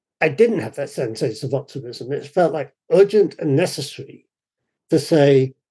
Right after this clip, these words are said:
to my fellow white identified, white presenting people, "Hang on a minute. Is this really the world that we want to live in?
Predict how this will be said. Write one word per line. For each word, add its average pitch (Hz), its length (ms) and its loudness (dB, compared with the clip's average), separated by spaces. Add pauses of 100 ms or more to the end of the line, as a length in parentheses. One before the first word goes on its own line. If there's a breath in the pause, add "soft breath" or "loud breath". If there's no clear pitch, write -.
(140)
to 277 560 4
my 185 180 0
fellow 185 680 2 (220)
white 160 320 2
identified, 143 560 0
white 143 200 2
presenting 135 480 0
people, - 420 -16 (680)
"Hang 196 140 2
on 160 100 2
a 117 40 -2
minute. 107 300 -10 (720)
Is 170 160 2
this 165 200 -2
really 160 300 4
the 135 100 0
world 143 260 2
that 139 100 0
we 139 100 -2
want 139 220 0
to 127 100 -10
live 107 160 -16
in? - 60 -20